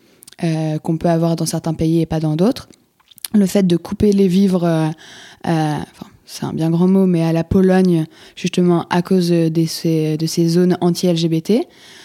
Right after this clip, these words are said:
Donc la Pologne elle-même qui commence à, à retirer, euh, ces, euh, ces zones. Et, euh, et voilà, on, on sent que le monde avance et qu'il y a une volonté commune, euh,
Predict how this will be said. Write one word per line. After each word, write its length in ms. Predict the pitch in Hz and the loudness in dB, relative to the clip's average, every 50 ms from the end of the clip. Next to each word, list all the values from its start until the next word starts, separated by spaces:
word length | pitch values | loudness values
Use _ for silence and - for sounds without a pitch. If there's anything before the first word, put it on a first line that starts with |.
| - _ - | -14 _ 0
Donc 120 | 185 180 | 2 2
la 100 | 185 185 | 2 2
Pologne 320 | 170 - 185 185 190 190 | 2 2 2 2 4 4
elle-même 480 | 190 180 180 185 185 190 196 202 202 196 | 2 2 2 4 4 4 4 4 2 0
qui 160 | 190 - - | 0 -4 -6
commence 360 | - - 180 175 180 175 - | -2 0 0 2 0 0 0
à, 640 | 175 165 160 160 156 151 151 147 143 143 147 147 151 - - _ _ _ _ _ _ _ _ _ _ _ _ _ | -2 -2 0 -2 -2 -4 -4 -6 -6 -8 -8 -10 -12 -14 -18 _ _ _ _ _ _ _ _ _ _ _ _ _
à 380 | 180 170 156 156 156 156 151 156 | -4 -4 -4 -4 -6 -8 -8 -10
retirer, 720 | 160 - 196 190 180 - - 202 180 170 190 196 214 208 _ _ _ _ _ _ _ _ _ 160 | -4 -2 -2 0 0 0 0 0 2 2 2 0 0 -2 _ _ _ _ _ _ _ _ _ -4
euh, 240 | 160 156 156 151 156 | -4 -4 -2 -4 -6
ces, 320 | 156 - - 165 160 151 | -6 -6 -6 -6 -4 -4
euh, 280 | 151 147 143 147 147 147 160 | -6 -6 -6 -6 -8 -8 -10
ces 220 | - - 165 160 | -4 -2 -2 0
zones. 320 | 156 170 185 247 262 269 262 - _ _ - - - - - - - - - _ _ _ _ _ | 2 2 4 4 4 2 2 -4 _ _ -20 -20 -20 -20 -20 -20 -20 -20 -20 _ _ _ _ _
Et, 240 | - 185 180 175 170 | -2 0 0 0 0
euh, 580 | 165 165 160 156 156 151 151 151 156 151 151 156 - _ | 0 0 -2 -2 -2 -4 -4 -4 -4 -6 -8 -10 -8 _
et 60 | 170 | -4
voilà, 300 | 170 180 190 220 277 311 | -2 0 0 0 2 2
on, 280 | 269 220 196 185 180 165 170 | 2 2 2 2 0 0 0
on 100 | 196 190 | -2 -2
sent 240 | 180 - - 233 233 214 | -2 -2 -2 -2 -2 -2
que 100 | - 196 | -2 -2
le 60 | 180 | -2
monde 180 | 180 180 175 175 | 0 0 0 2
avance 440 | 170 170 165 180 196 247 240 - | 0 2 2 2 2 2 0 0
et 80 | - 175 | -4 -4
qu'il 340 | - - 165 165 165 160 156 | -2 -2 -2 0 0 0 0
y 60 | 160 | 0
a 40 | 156 | 0
une 140 | 156 160 160 | 0 0 0
volonté 440 | 156 165 170 160 165 160 - 175 | 0 0 0 2 0 0 -2 -4
commune, 500 | 165 - - 190 170 170 175 175 180 180 | -4 -2 -2 0 0 2 2 2 2 2
euh, 380 | 170 160 151 151 147 143 139 135 | 2 0 0 -2 -4 -4 -6 -8